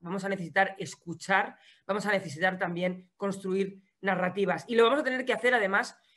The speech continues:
en equi-, en equilibrio, pensando siempre en realidades muy distintas, en la realidad urbana y la realidad rural, y sin olvidarnos de la desigualdad y de los sesgos que ya teníamos y que pueden aumentar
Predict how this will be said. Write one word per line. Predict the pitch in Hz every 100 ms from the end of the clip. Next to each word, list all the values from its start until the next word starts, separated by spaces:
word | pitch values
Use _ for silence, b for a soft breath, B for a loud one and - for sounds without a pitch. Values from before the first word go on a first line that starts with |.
| _
en | 208 196 190 190
equi-, | 208 208 202
en | 190 180
equilibrio, | 185 208 302 196 170 - _ _
pensando | 196 190 226 226
siempre | - 240 247
en | 226
realidades | 185 185 202 190
muy | 220 233
distintas, | 214 - 214 208 151 147 _ _
en | 185
la | 185
realidad | 185 190 214
urbana | 214 208 208 196 185 185
y |
la | 175
realidad | 170 170 180 180
rural, | 175 185 175 165 b b b b
y | 247 240 240
sin | 254 247
olvidarnos | 233 240 269 311 349 - _ _
de | 190 202
la | 202
desigualdad | 196 208 202 202 240
y | 294
de | 233
los | 196
sesgos | - 240 208 160 156 - _ -
que | 196
ya | 226
teníamos | 302 269 269 285 302 - -
y | 202
que | 202
pueden | - 214 254
aumentar | 262 214 180 180 226 214 -